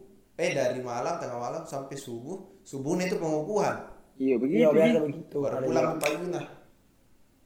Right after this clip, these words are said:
Speaker 1: Dulu saya waktu ku awal-awal bilang, "Ah, apa kan ini? Begini-begini ya, kasih bangun tengah malam."
Speaker 3: Hmm,
Speaker 1: Jadi
Speaker 3: kalau,
Speaker 1: teriaki-teriaki.
Speaker 3: kalau saya U K M ku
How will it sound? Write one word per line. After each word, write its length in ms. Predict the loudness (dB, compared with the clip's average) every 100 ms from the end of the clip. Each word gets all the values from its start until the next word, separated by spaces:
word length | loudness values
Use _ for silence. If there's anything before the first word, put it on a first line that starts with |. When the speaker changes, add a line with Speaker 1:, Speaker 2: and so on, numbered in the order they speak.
| _ _ -20 -20 -20 -20 -20 -20 -20 -14
Speaker 1:
Dulu 340 | 0 2 2
saya 240 | 0 0 0
waktu 220 | 0 -4
ku 100 | -8
awal-awal 640 | -4 -2 2 2 2 0 -4
bilang, 240 | -8 -10
"Ah, 240 | -12 -12 -12
apa 80 |
kan 160 | -12 -10
ini? 240 | -10 -10 -14 _
Begini-begini 500 | -18 -14 -8 -6 -6 -8
ya, 100 | -10 -12
kasih 200 | -18 -14
bangun 200 | -8 -6
tengah 220 | -6 -8 -8
malam." 320 | -6 -6 -8 -10
Speaker 3:
Hmm, 180 | -12 -2
Speaker 1:
Jadi 140 | 2
Speaker 3:
kalau, 160 | 6 6 4
Speaker 1:
teriaki-teriaki. 920 | 2 0 0 -4 -2 0 0 0 0
Speaker 3:
kalau 160 | 6 6
saya 160 | 8 6
U 60 |
K 60 | 10
M 140 | 8 8
ku 180 | 10